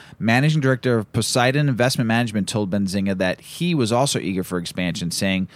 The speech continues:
"We are looking forward to new market expansion in twenty twenty-two, supporting an uptick in overall growth in the U S after a mid-cycle slowdown." He added that tax rates should come down and states revisit regulations.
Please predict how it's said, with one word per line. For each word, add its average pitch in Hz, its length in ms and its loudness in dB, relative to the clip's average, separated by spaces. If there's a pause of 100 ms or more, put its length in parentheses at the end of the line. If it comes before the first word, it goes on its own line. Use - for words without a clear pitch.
(260)
"We 110 320 -2
are 101 160 0
looking 156 360 0
forward 120 340 0
to 107 100 -4
new 107 300 2
market 123 320 0
expansion 107 500 -2
in 92 60 -2
twenty 95 240 -2
twenty-two, 87 680 -2
supporting 120 420 -2
an 110 80 -4
uptick - 400 -2
in 113 60 0
overall 101 380 2
growth 135 420 0
in 101 140 -2
the 98 60 2
U 107 220 2
S 107 200 0
after 90 260 0
a 82 60 0
mid-cycle 104 640 0
slowdown." 90 520 -2 (580)
He 113 140 0
added 120 220 4
that 101 140 0
tax 139 380 2
rates 101 360 0
should 143 260 0
come 120 160 2
down 95 420 0 (680)
and 101 200 2
states - 460 0
revisit 107 360 0
regulations. 98 880 -2